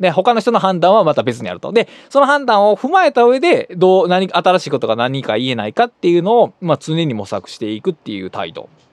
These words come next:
を持たれていると。だから、えーと、予測がうまいと。で、そのような考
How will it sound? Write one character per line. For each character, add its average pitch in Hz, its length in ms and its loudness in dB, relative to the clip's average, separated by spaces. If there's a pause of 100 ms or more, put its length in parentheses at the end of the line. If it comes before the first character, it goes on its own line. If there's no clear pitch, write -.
を 226 220 4 (400)
持 127 100 -4
た 101 140 0
れ 95 80 -10
て - 80 -14
い - 40 -10
る - 60 -16
と。 - 140 -20 (240)
だ 233 140 0
か 240 100 2
ら、 254 320 2
え 127 240 -2
ー 113 40 -4
と、 113 140 0
予 117 120 2
測 127 260 -8
が 143 140 2
う 98 60 -8
ま 92 120 -10
い 90 80 -18
と。 - 140 -16 (100)
で、 185 260 0 (340)
そ 262 140 0
の 277 140 4
よ 269 160 6
う 214 40 2
な 175 140 2
考 165 240 -2